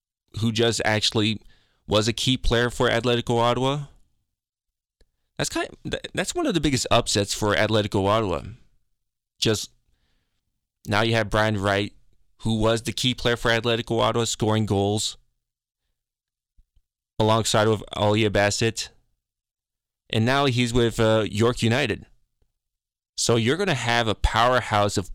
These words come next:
goals with York United. But you still have Mo Babuli,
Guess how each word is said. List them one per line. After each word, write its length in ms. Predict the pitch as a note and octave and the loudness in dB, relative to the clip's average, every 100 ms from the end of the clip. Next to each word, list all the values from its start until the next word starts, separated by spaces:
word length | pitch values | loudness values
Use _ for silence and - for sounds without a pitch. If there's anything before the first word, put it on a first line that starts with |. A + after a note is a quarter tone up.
| - | -4
goals 480 | G2+ A2 G#2 G2 | 0 2 2 0
with 220 | G2+ F#2 - | -2 -4 -2
York 240 | G2+ - | -4 -2
United. 500 | G2+ G#2 A2+ C2+ - _ _ _ _ _ _ _ _ _ _ _ _ _ _ _ _ _ _ _ _ _ _ _ _ _ _ _ _ _ _ - | -2 0 0 -4 -10 _ _ _ _ _ _ _ _ _ _ _ _ _ _ _ _ _ _ _ _ _ _ _ _ _ _ _ _ _ _ -4
But 360 | G#2+ G#2 - - - _ _ _ _ _ _ _ _ _ _ _ - | 0 0 -2 -10 -20 _ _ _ _ _ _ _ _ _ _ _ -6
you 80 | |
still 200 | G#2+ A2+ | -2 2
have 200 | G#2+ G2+ | 2 2
Mo 160 | G2 F#2+ | 2 2
Babuli, 680 | F2+ F2+ A#2 D3+ E3+ G3+ | 2 4 2 2 0 -4